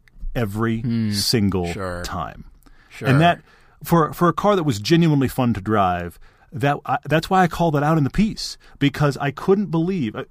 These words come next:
Speaker 1: look, the steering wheel thing saved me. I get it. You may never use the touchscreen. Fine.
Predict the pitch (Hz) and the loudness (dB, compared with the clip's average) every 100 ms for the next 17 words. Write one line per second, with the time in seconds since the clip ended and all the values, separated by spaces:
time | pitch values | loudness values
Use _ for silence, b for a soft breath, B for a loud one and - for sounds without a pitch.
0 | _ 185 139 - 117 113 - 220 208 202 | _ -6 -4 -4 -6 -4 -2 0 2 2
1 | 196 170 185 180 156 175 156 143 135 139 | 2 0 -2 -2 -2 0 0 0 0 0
2 | 135 120 101 123 123 120 117 113 110 117 | 0 -4 -2 0 0 0 0 0 2 2
3 | 127 131 127 120 - 113 - - 113 110 | 0 0 -2 -4 -6 -8 -8 -6 -2 0
4 | 107 - - 110 104 101 101 | -2 -6 -4 -2 0 0 -2